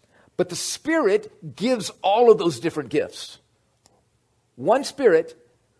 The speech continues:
who, if you will, just maybe like a, a hub of a, of a, a, a wheel, and the spokes that come out of that one hub are the, the varieties of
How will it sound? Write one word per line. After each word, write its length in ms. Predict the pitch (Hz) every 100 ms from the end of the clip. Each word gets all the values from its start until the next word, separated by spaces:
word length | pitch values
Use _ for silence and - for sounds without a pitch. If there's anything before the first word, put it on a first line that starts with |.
| _
who, 400 | - 185 147 139 - _ _
if 160 | - 151
you 100 | 180
will, 120 | 175
just 200 | 147 160
maybe 260 | 160 170 170
like 200 | 156 143
a, 220 | 135 - - - -
a 60 |
hub 400 | 135 - 202 165 -
of 120 | 151
a, 40 | 135
of 400 | 127 - 139 131
a, 20 |
a, 360 | 127 104 127 135
a 40 | 139
wheel, 420 | 135 165 143 127
and 120 | 123
the 60 | 127
spokes 600 | - - - 196 - -
that 100 | 147
come 200 | - 165
out 140 | 160
of 100 | 143
that 180 | 139 123
one 440 | 131 156 156 151 139 _ _
hub 480 | - 180 147 120 110 _ _ _
are 280 | 151 139 139
the, 160 | 131 127 - -
the 120 | 131
varieties 960 | 123 135 147 151 165 147 127 117 - - _ _ _ -
of 360 | 135 127 117